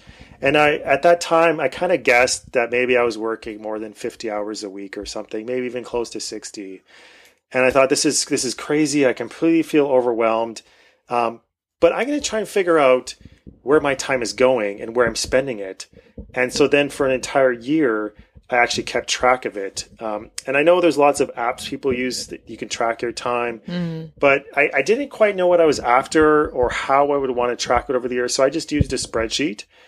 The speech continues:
Speaker 1: Um, and I recorded kind of in sort of fifteen minute time blocks,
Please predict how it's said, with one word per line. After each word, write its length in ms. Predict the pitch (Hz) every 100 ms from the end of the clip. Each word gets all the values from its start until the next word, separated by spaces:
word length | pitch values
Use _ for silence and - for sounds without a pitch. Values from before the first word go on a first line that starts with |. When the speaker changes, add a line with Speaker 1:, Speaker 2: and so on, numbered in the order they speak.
| _ _ -
Speaker 1:
Um, 300 | 123 120 127
and 100 | 135
I 60 |
recorded 640 | 131 131 - 165 165 151 -
kind 180 | - 143
of 160 | 123
in 380 | - 156 156 139
sort 220 | - 151
of 80 | 139
fifteen 420 | - 165 - 165
minute 240 | 147 143 -
time 260 | - 123 110
blocks, 500 | 110 123 143 -